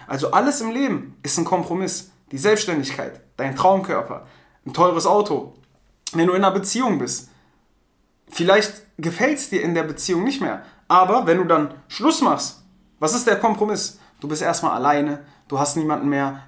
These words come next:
dem du deine Probleme erzählen kannst und, und, und. Du weißt, worauf ich hinaus will.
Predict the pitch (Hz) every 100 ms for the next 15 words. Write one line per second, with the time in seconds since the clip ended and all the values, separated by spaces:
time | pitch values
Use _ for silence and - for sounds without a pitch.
0 | - 143 143 135 135 135 139 170 156 139
1 | 139 151 139 139 139 135 - 170 165 -
2 | 156 151 139 135 127 147 165 160 147 156
3 | - 165 170 180 113